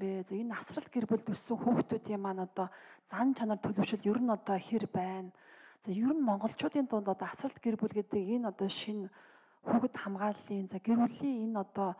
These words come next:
соёл нэвтрүүлэхэд ер нь одоо хүмүүс маань хэр хүлээж авч байна? Одоо хуулиараа бол нөгөө нийгэм хамгааллын хуулиар бол яг асралт гэр бүл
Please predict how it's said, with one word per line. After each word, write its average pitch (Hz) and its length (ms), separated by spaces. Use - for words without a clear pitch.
соёл 254 320
нэвтрүүлэхэд 220 640
ер 208 160
нь 233 80
одоо 190 400
хүмүүс 226 240
маань 196 160
хэр 226 240
хүлээж 214 320
авч - 240
байна? 180 480
Одоо - 240
хуулиараа 285 560
бол 220 160
нөгөө 196 320
нийгэм 277 240
хамгааллын 214 560
хуулиар 196 560
бол 214 160
яг 196 160
асралт - 240
гэр 240 240
бүл 208 160